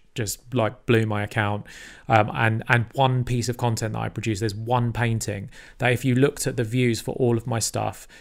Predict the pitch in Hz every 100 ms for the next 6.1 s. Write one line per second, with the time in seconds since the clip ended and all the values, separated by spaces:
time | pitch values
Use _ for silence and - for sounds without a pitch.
0 | - 120 - 123 123 117 120 113 117 107
1 | - 113 113 110 104 113 110 107 - 107
2 | - 104 - - - 110 117 117 110 110
3 | 117 - 120 110 107 107 104 110 - 110
4 | 104 113 104 104 107 104 107 107 - 107
5 | - - - - - - - 123 123 113
6 | -